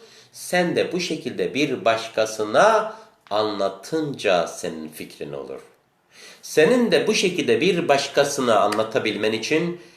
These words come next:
kesinlikle bir daha dinlemen lazım. Tamamen yazman lazım. Kendine özgü notlar çıkartman lazım. Bunu gözden geçirmen lazım. Tekrar tekrar etmen lazım.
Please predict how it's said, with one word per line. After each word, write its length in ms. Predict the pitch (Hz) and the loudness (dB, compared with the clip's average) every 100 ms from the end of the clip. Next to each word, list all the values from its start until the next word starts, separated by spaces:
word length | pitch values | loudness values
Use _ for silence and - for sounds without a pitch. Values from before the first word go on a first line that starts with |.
| _ - | _ -4
kesinlikle 880 | 110 - 117 120 120 135 160 165 - - - | -2 0 -2 -2 0 2 4 0 -10 -20 -2
bir 240 | 127 139 | 4 4
daha 160 | 120 104 | 4 2
dinlemen 420 | 98 92 90 85 | 0 0 0 0
lazım. 380 | 78 - 73 64 - _ _ _ | -4 -4 -12 -16 -20 _ _ _
Tamamen 380 | - 98 123 131 | 0 2 2 4
yazman 400 | 135 131 139 139 | 4 4 4 4
lazım. 420 | 139 139 143 143 139 - _ | 6 4 2 0 -6 -18 _
Kendine 360 | - 117 117 123 | -2 0 2 2
özgü 300 | 120 113 107 | 2 0 -2
notlar 340 | 98 - 117 | -2 2 0
çıkartman 460 | 117 135 131 143 143 | 2 0 2 0 4
lazım. 520 | 143 143 147 147 147 - - | 4 4 2 0 -4 -12 -8
Bunu 180 | 107 107 | -6 0
gözden 340 | 107 104 113 | 2 2 0
geçirmen 440 | 107 95 104 135 143 | 0 -2 0 2 4
lazım. 520 | 143 139 147 147 143 - _ | 4 4 2 0 -6 -18 _
Tekrar 680 | - 113 131 139 147 143 117 | 0 2 6 8 8 6 4
tekrar 300 | 120 117 107 | -2 0 0
etmen 340 | 98 - 135 147 | 0 2 4 6
lazım. 480 | 147 139 151 147 | 6 6 2 0